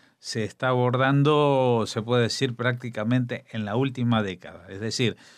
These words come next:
antes, eh, se pensaba que, bueno, si hay antisemitismo en el mundo, pues ahora los israelíes, digo, los judíos del mundo tienen Israel.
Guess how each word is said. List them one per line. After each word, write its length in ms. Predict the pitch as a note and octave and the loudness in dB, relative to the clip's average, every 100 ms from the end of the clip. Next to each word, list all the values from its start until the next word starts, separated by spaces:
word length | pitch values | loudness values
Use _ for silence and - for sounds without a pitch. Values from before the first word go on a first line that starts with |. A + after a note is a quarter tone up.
| - - | -20 -8
antes, 480 | A2 B2 C3 B2+ - | 0 0 2 0 0
eh, 180 | A#2+ A2+ | -2 -2
se 160 | A#2 A#2+ | -2 -2
pensaba 560 | A#2+ A2+ C3 A#2+ B2+ | -2 -2 0 2 0
que, 100 | B2 | -2
bueno, 400 | A#2 C#3 B2+ G2 | -2 2 2 0
si 240 | G2 - A2+ | -6 -4 0
hay 180 | C#3 D3+ | 2 2
antisemitismo 840 | D3 C#3 A#2+ C3+ C3+ C#3 C#3+ D3 | 2 0 0 -2 -2 -2 0 2
en 40 | |
el 100 | C#3 | 2
mundo, 360 | D3+ E3+ E3+ E3 | 2 2 2 0
pues 240 | B2+ G2 | -2 -4
ahora 260 | A2+ C#3 C#3 | -2 0 0
los 280 | B2 A2 - | 0 -4 -8
israelíes, 560 | - A2 C3+ D3+ C#3+ - - - | -8 -6 -2 0 -2 -8 -14 -2
digo, 260 | A#2 G#2+ | 0 2
los 120 | G2+ | 0
judíos 300 | - B2 B2+ | -2 0 2
del 120 | B2 C3 | 2 2
mundo 280 | C#3 B2 | 2 0
tienen 360 | A2+ A#2+ A2+ G2+ | 0 2 2 0
Israel. 440 | F2+ B2 E3+ F#3+ | -4 0 0 0